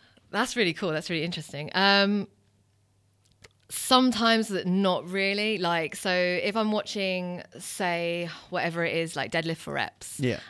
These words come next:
Speaker 1: and I see someone's, and I have a rough idea about what I wanna do,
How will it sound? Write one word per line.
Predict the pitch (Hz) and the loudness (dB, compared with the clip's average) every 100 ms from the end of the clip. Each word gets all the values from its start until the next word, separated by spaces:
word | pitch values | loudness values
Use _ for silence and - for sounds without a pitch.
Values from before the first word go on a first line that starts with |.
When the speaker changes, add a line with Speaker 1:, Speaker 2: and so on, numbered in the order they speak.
| - | -2
Speaker 1:
and | 170 | 0
I | |
see | 170 196 | 0 -2
someone's, | 175 175 170 165 165 165 160 - - | -2 -2 -2 -2 -4 -6 -8 -12 -6
and | 185 | -2
I | 165 | -2
have | 165 165 | 0 -2
a | 170 | -2
rough | 185 214 196 | 0 0 0
idea | 190 185 180 | -2 0 0
about | 170 - | 0 -2
what | 156 | -2
I | 160 | -4
wanna | 165 160 | -4 -6
do, | 156 101 113 214 | -6 -6 -4 -6